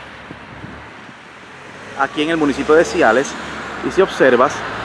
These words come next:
vemos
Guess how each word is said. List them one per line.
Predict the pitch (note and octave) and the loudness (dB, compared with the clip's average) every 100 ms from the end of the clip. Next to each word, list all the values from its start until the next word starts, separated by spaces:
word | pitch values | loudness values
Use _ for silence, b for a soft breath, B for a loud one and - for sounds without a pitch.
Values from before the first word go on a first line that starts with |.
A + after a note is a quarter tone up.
| - - - - - - - - - - - - - - - - - - - | -10 -10 -12 -12 -12 -12 -12 -12 -12 -8 -8 -8 -8 -8 -8 -8 -10 -8 0
vemos | C3 C#3 E3 | 4 6 4